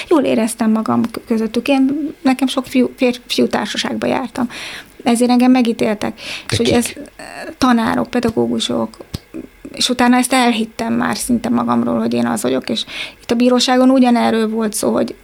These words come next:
Speaker 1: milyen szeretői viszonyban volt, hányszor volt, hány férfi, tehát, hogy ezt a rossz, ö, a Magyarországon ezt a nők, egyszerűen ez van a, különben a bíróságon is, hogy megpróbálják az ő erkölcsileg is. És ugye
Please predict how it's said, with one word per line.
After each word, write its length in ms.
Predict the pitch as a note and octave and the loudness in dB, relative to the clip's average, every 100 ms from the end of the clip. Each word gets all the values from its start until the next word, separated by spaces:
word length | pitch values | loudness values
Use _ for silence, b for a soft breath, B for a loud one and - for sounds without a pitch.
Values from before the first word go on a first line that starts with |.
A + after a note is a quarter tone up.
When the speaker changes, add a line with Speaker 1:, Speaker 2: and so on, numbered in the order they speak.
| - | -2
Speaker 1:
milyen 280 | C4+ C4 B3 | 2 4 4
szeretői 480 | B3+ B3 B3 B3+ B3 | 2 2 2 2 4
viszonyban 640 | B3 B3+ B3 A#3+ A#3+ A#3+ | 2 4 6 6 6 6
volt, 220 | B3 A#3+ - | 4 2 -2
hányszor 560 | B3 B3 A#3+ B3 B3 | -2 2 2 4 4
volt, 220 | A#3+ A#3+ B3+ | 4 2 2
hány 200 | B3 A#3+ | 2 2
férfi, 340 | B3+ B3 B3 B3 B B | 2 2 0 -2 B B
tehát, 160 | A#3 A#3+ | -2 0
hogy 80 | |
ezt 240 | - A#3+ - | 0 0 2
a 60 | |
rossz, 400 | B3+ C4 B3+ - - | 4 4 2 -4 0
ö, 220 | A#3 A#3 - | 2 2 0
a 100 | - | 0
Magyarországon 580 | A3 A#3+ A#3+ A3 A#3 A3+ | 2 2 2 2 2 2
ezt 200 | A#3 - | 2 2
a 40 | |
nők, 320 | A#3 A#3+ A#3 - B3 - | 2 4 2 2 0 0
egyszerűen 460 | - - B3 C4 B3+ | -4 -2 0 2 2
ez 100 | A#3 | 2
van 160 | B3+ A#3+ | 2 2
a, 180 | A#3 A3+ | 0 -4
különben 340 | - A3+ A3+ A#3 | -2 0 2 2
a 200 | A#3+ A#3 | 2 2
bíróságon 580 | A3+ A#3+ - A#3+ A3 A#3 | 2 0 0 -2 0 0
is, 120 | - | 2
hogy 100 | A#3 | 2
megpróbálják 560 | A#3 A#3 A3+ A3+ A3+ - B B B - | 2 0 0 0 -2 -10 B B B -4
az 160 | G#3+ | 2
ő 100 | B3+ | 2
erkölcsileg 920 | B3+ A#3+ A#3+ C4+ A#3 - A#3 A#3 A#3+ - | 4 2 2 0 0 -2 -2 -2 -4 -6
is. 400 | A#3 - - - - - - - _ | -2 0 0 -4 -10 -20 -20 -20 _
És 160 | - - | -4 0
ugye 360 | B3 B3 B3+ | 2 4 4